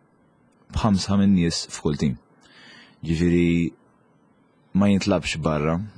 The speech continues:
skont ir-regoli tal-uefa u l-fifa. Jintlab ġo indoor pavilions, fejn jintlabu lob tal-handball, basketball, et cetera. Għandek ħamsa minn nies f'kull tim, ġifieri five a side, u r-regoli jvarjaw ftit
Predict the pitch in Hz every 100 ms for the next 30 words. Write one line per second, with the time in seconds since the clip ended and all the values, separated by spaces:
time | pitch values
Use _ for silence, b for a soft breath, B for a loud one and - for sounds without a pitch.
0 | _ - 95 82 82 78 71 76 76 82
1 | 78 73 69 69 67 67 76 76 b b
2 | b b 107 98 123 90 73 82 76 82
3 | 80 78 76 120 110 104 113 131 - -
4 | _ _ _ _ - 71 71 69 73 67
5 | 73 69 53 50 71 76 - 76 87 95
6 | 82 76 73 92 80 - 76 69 69 -
7 | 113 113 139 147 B B B B B B
8 | 101 101 95 - 104 - 87 90 104 76
9 | - 120 107 107 117 - - 78 73 80
10 | 85 95 92 98 - b b b b b
11 | 135 107 104 98 101 101 104 87 85 85
12 | 80 78 - 80 76 -